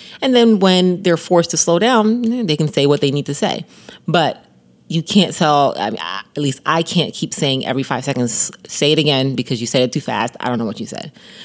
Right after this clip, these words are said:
Um, and it frustrates them because we're their parents. They don't wanna say it again. They just wanna be like, "Ah, you didn't hear me?" And I'm like, "No, because you s-, literally mushed every word together." Um, so the biggest thing with them is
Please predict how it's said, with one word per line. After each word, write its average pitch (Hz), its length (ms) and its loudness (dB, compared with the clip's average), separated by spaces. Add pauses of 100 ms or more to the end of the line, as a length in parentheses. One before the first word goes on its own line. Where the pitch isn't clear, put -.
(340)
Um, 127 260 -2
and 208 100 6
it 220 80 6
frustrates 165 500 0
them 202 200 4
because 139 220 0
we're 139 100 2
their 113 100 -2
parents. 170 420 0
They 147 100 2
don't 143 160 2
wanna 190 160 4
say 143 160 2
it 127 80 0
again. 123 240 -2
They 135 100 2
just 139 180 0
wanna 143 200 2
be 147 60 0
like, 139 120 2
"Ah, 214 240 2
you 175 160 6
didn't 196 160 8
hear 185 180 8
me?" 214 240 4
And 160 80 0
I'm 165 140 0
like, 170 240 -4
"No, 220 640 4
because 175 460 2
you 208 100 4
s-, 202 140 2
literally 190 480 6
mushed 170 300 4
every 160 220 4
word 131 300 0
together." - 460 -6 (580)
Um, 147 340 -4 (200)
so - 120 -2
the 170 120 4
biggest 170 380 0
thing 156 160 0
with 147 160 0
them 160 220 0
is 135 360 -4